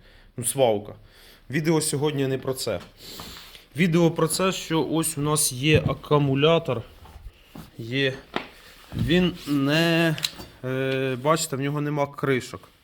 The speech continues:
Моє там відео, е, теж попереднє. Е, лампочка світиться, як качнеш,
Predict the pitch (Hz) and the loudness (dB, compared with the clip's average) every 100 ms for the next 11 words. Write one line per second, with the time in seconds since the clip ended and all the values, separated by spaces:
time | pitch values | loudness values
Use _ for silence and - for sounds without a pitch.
0 | _ _ _ _ _ _ _ _ _ _ | _ _ _ _ _ _ _ _ _ _
1 | _ - 131 135 131 135 127 127 - 135 | _ -10 -2 0 0 -2 -4 -4 -6 -2
2 | 160 135 131 123 - - - - _ - | 0 2 2 0 -4 -20 -20 -20 _ -18
3 | - - - - 120 101 104 - 175 165 | -12 -8 -8 -6 -4 -2 -4 -2 -2 0
4 | - - - - - - 127 135 131 117 | -2 -8 -14 -18 -18 -10 -2 2 4 2
5 | 117 104 - - 113 123 151 151 147 139 | -2 -6 -10 -8 -2 2 2 2 -2 -8
6 | - 135 131 - - - 123 131 127 120 | -4 -2 -2 -6 -18 -14 -10 -8 -8 -8
7 | - 123 127 - 143 - 180 175 | -4 -4 -4 -6 -8 -4 -6 -6